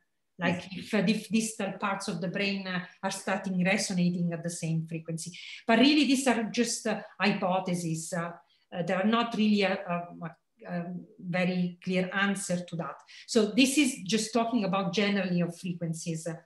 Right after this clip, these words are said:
Speaker 1: and the link between frequencies and sta-, uh, and time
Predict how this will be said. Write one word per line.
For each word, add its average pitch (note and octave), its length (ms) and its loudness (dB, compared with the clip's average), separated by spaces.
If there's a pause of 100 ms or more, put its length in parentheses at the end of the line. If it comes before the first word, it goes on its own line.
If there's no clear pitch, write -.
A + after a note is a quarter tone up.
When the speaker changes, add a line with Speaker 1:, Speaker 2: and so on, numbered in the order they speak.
(240)
Speaker 1:
and G#3+ 160 8
the B3 100 8
link D#4+ 380 4
between G#3 320 0
frequencies A3+ 500 -2
and A#3+ 100 -2
sta-, B3+ 360 -6
uh, A3+ 80 0 (500)
and G#3+ 220 0
time C#4 480 4